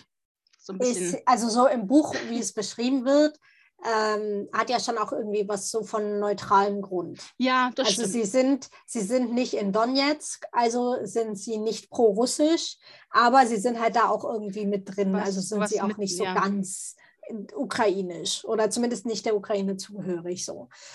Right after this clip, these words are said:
Speaker 2: Äh, also
Speaker 1: Mhm.
Speaker 2: es ist so, äh, ist so irgendwie so eine, also eine, wirklich eine, eine graue Zone, so eine undefinierte Zustand.
Speaker 1: Mhm.
Speaker 2: Ähm,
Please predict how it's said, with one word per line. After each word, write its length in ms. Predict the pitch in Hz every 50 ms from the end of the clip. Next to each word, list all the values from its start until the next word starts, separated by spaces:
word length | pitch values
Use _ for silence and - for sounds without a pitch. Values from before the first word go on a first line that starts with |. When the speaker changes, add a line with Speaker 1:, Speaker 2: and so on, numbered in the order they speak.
| - -
Speaker 2:
Äh, 60 | - 214
also 280 | 220 233 - 254 - -
Speaker 1:
Mhm. 40 | -
Speaker 2:
es 40 | 311
ist 160 | 330 294 -
so, 120 | 330 302 302
äh, 340 | 277 - - - 254 269 285 -
ist 120 | 302 - -
so 80 | 277
irgendwie 340 | 254 - 254 254 254 247 240
so 100 | 220 240
eine, 340 | 233 226 226 226 226 226 -
also 160 | 254 233 202 226
eine, 320 | 220 226 226 214 202 196 -
wirklich 320 | 208 190 - 277 233 214
eine, 180 | 214 208 202 -
eine 220 | - 202 208 202 196
graue 440 | - - 175 190 202 220 233 226
Zone, 480 | 226 - - 214 214 196 175 160 160 190
so 120 | 196 208
eine 340 | 202 190 185 185 180 175 - _
undefinierte 1200 | - 262 247 262 240 240 208 196 - 208 196 196 202 208 208 196 214 202 196 190 190 190 190 190
Zustand. 720 | 190 - - 226 208 190 - - - - - - 247 247 _ _ _ _ _ _ - - -
Speaker 1:
Mhm. 320 | 214 196 196 202 196 185 185
Speaker 2:
Ähm, 560 | 185 185 180 185 185 185 185 185 180 165 -